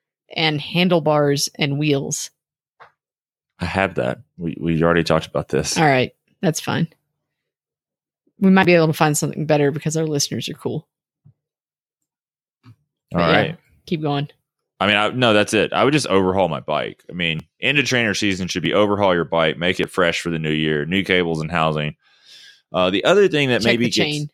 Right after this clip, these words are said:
Speaker 2: maybe gets overlooked is unwrap the handlebars and make sure that the handlebars aren't, like, salt corroding through.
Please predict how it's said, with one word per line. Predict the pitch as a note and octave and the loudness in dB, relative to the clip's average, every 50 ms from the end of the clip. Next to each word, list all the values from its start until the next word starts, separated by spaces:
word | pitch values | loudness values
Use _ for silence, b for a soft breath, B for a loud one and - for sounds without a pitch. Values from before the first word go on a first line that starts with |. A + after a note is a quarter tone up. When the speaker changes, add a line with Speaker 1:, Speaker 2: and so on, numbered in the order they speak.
| _ _ _ | _ _ _
Speaker 2:
maybe | - G#2+ A#2 B2+ C3 C3+ C3 | -2 2 2 2 4 2 2
gets | B2 B2 - | 2 2 2
overlooked | G#2+ A2 A2 G#2+ G2 F#2 G2+ A2 A#2 - | 2 2 4 2 2 2 2 2 2 0
is | E2+ F2+ - - | -2 -4 -4 -2
unwrap | - A#2 B2+ C#3+ C#3+ D3 D3 - - | -2 -2 0 0 0 0 -2 -2 -2
the | - | -4
handlebars | F#2 - A2 A2 A#2+ A2 E2 D#2 D2+ D2 D2 D#2 D#2 | -4 -2 -2 -2 0 0 0 0 0 0 0 -2 -4
and | D#2+ D#2+ | -4 -2
make | F2+ G2+ G#2+ | 0 0 0
sure | - A2+ G#2+ | 2 2 2
that | G2 D#2+ | 2 2
the | E2 D#2 | 0 -2
handlebars | - - G2+ G2+ G#2 F2+ E2+ D#2+ D#2 D#2 - | -2 0 -2 -2 -2 0 0 0 0 0 0
aren't, | E2 E2+ C2+ D#2 | -2 -2 0 0
like, | E2+ E2 D#2+ - - - | 0 0 0 -2 -8 -10
salt | - - - - F#2 F#2+ - - | -6 -4 0 2 2 2 0 -2
corroding | - - F2+ E2+ F2 E2+ E2 E2 D#2+ C#2+ | -4 -4 0 2 2 2 2 2 -2 -4
through. | - - D#2 C#2+ C2 - | -6 -6 -6 -6 -6 -8